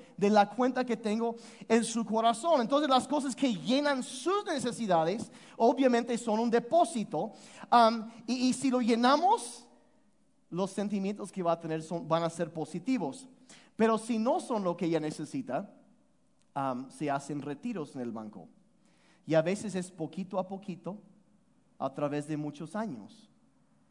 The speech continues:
Pero cuando ya dejamos de estar abonando, de hacer lo que ellos necesitan, de sembrar amor en su vida,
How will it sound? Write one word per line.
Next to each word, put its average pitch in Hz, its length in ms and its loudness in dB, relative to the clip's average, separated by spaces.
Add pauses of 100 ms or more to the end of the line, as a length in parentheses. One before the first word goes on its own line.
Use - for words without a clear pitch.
(240)
Pero 151 200 -4
cuando 156 280 -2
ya 160 200 2
dejamos 196 500 -2
de 156 60 -6
estar 156 240 -4
abonando, 175 640 -6 (1120)
de 156 160 2
hacer 202 360 0
lo 196 140 -4
que 180 160 -8
ellos 185 220 -4
necesitan, 165 420 -6
de 151 80 -4
sembrar 160 420 -2
amor 190 320 -2
en 175 120 -6
su 165 180 -10
vida, 151 380 -2